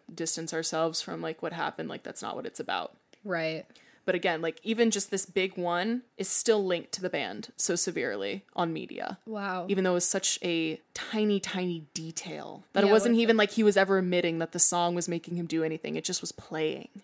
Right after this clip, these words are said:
Speaker 1: Like, he was just listening to it. And it still got that extreme response.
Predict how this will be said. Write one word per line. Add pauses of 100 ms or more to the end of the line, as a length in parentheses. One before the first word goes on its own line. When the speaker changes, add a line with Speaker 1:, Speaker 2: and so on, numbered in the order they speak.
(220)
Speaker 1:
Like,
he
was
just
listening
to
it. (240)
And
it
still
got
that
extreme
response.